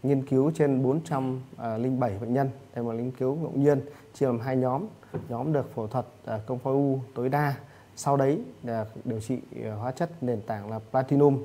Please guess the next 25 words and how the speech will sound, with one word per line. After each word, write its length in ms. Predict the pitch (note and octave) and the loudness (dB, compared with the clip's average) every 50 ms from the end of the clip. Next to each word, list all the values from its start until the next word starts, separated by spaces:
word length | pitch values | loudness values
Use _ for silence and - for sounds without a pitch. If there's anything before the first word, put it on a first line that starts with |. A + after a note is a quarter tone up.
| - - | -6 -10
với 120 | C#3 C3+ | -8 -8
hai 160 | C3 C#3 C3+ C3 | -6 -6 -6 -4
trăm 200 | - D3 C3+ C3+ | -2 0 2 2
linh 100 | C3 B2+ | 2 2
sáu 180 | - C3 C3+ | 0 0 0
bệnh 140 | D#3+ D3+ C#3 | 2 2 4
nhân. 160 | D3 D3 C#3+ - - - - - - - - - - - | 4 4 2 0 -4 -14 -20 -20 -20 -20 -20 -20 -14 -8
Và 120 | - A#2 | -6 -4
nhóm 260 | A2+ A2+ A#2 A#2+ D3 D#3+ | -2 -2 -2 -2 -4 -2
thứ 120 | E3 D#3 | -2 -2
hai 340 | C#3 C#3+ D3 C#3 C#3 C#3 C3+ | -2 -2 -2 -2 -2 -2 -2
là 100 | B2 A#2 | -2 -4
nhóm 380 | A2+ A2+ A2+ A#2 C3 D#3 E3+ | -4 -4 -4 -4 -6 -6 -8
không 240 | E3+ - - D#3 D#3+ | -10 -2 2 6 6
được 200 | D3+ C3+ D#3 - | 6 6 4 0
phẫu 100 | - A#2 | -4 0
thuật, 160 | A2+ B2+ A#2+ - - - - - - - - - - - - - - - | 0 0 -2 -2 -8 -18 -20 -20 -20 -20 -20 -20 -20 -20 -20 -20 -14 -6
ờ, 320 | A#2 A2+ A2 G#2 G#2 G2+ - A#2+ A2 G#2+ A#2+ | -2 0 0 0 -2 -4 -6 -6 -6 -4 -4
được 120 | A#2+ A2 - - | -6 -6 -8 -6
điều 160 | B2 A#2+ A2+ | -4 -4 -4
trị 180 | A2 - C3 A2 | -2 -2 -2 2
luôn 320 | B2+ C#3+ D#3 D3+ C3+ A#2 A2 | 8 8 10 10 8 6 -2
bằng 140 | - A2 G#2 | -8 -10 -8
hóa 140 | G2+ A#2 B2 | -6 -6 -4
chất 180 | - F3+ E3+ | -2 -2 -2